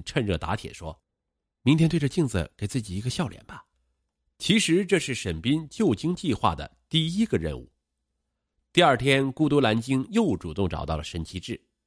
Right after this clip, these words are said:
默默分享了一些动感向上的音乐和励志亲情电影给他。与此同时，现实中的沈斌也开始用温情消融儿子内心的冰冷。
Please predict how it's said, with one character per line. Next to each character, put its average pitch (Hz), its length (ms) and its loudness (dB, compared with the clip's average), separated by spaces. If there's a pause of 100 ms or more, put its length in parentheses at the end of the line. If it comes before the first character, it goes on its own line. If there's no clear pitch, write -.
(160)
默 165 200 4
默 131 160 6
分 135 160 0
享 104 160 0
了 87 80 0
一 95 60 0
些 117 300 -2 (240)
动 175 200 4
感 87 200 2
向 143 200 -4
上 135 160 -6
的 92 120 -2
音 147 200 -2
乐 165 220 -2 (140)
和 98 160 -2
励 139 200 0
志 101 220 -4
亲 180 240 -8
情 104 220 -6
电 165 180 -2
影 - 260 -12
给 - 140 -14
他。 - 180 -20 (1080)
与 143 120 6
此 131 140 2
同 117 120 2
时， 107 320 0 (260)
现 185 260 6
实 120 120 2
中 147 140 2
的 131 80 6
沈 85 240 0
斌 160 300 2
也 87 160 -2
开 107 160 -4
始 90 160 -10
用 92 180 -2
温 165 220 2
情 95 280 -6
消 190 280 -2
融 95 200 -4
儿 82 160 -4
子 - 280 -14
内 98 160 2
心 95 180 -4
的 90 80 2
冰 131 180 -2
冷。 117 160 -6